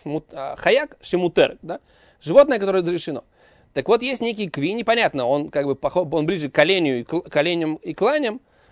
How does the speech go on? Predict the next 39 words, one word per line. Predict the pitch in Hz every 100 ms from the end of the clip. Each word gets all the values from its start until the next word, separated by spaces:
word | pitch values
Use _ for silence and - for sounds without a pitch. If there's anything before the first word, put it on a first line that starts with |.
| _
или | - 262
он | 233 208 185
ближе | 208 185 185
к | - 143
коровам | 156 165 202 185 147
и | 143 139 127
козам, | 117 170 131 98 95 _
да? | - - - _ -
Так | -
вот, | 262
это | 294
вот | 240 214
кви, | - 202 135
он | 123 220
неизвестное | 226 185 208 208 175
какое-то | 170 156
животное. | 143 131 110 -
Теперь, | - 196 226 - _ - _ _
ну, | 139 214
Брайта | 175 175 247 214
нам | 185
говорит | 165 165
такую | 160 135
вещь. | - - _ - - _ - - - - _ _
<coughs> | - - -
В | 180 147
Торе | 240 277
написано | 220 170 226 208 156
следующее. | 170 143 120 - - _ - - _ - - -
Тора | 175 254
говорит, | 196 208
«Дабер | 170 202 247
эль |
бней | 185 196
Исраэль, | - 151 160 220
леймор, | 175 151 165 247 -
ки | - 175
кол | - 233 233
хелев | 233 220 165